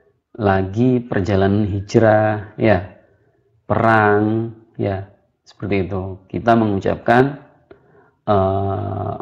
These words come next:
kalimat takbir, Allah, Allahu Akbar. Dengan tujuan apa? Dengan tujuan mendapat, eh, pahala. Kemudian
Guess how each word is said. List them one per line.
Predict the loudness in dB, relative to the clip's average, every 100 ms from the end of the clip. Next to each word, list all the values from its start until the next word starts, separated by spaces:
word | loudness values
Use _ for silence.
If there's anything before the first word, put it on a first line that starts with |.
| -14 _ _ _ _ _ _
kalimat | -2 0 2 2
takbir, | 2 0 0 0 0 -2
Allah, | -2 0 2 2 0 -4 -12 _
Allahu | -6 -2 2 0 0 -6
Akbar. | -8 -8 -4 -2 -2 -4 -6 -6 -8 -10 -10
Dengan | -4 0 2
tujuan | 2 -2 -2 -2 -2
apa? | -2 -4 -4
Dengan | -4 -4 -4 -4
tujuan | -8 -6 -6 -6 -8 _ -20 _ _ _
mendapat, | -6 -4 -4 -4 -2 -2 -6 -20 _ _ _ _ -12
eh, | -10 -8
pahala. | -6 -4 0 2 4 2 0 -2 -6
Kemudian | -6 -8 -4 -2 -2 -4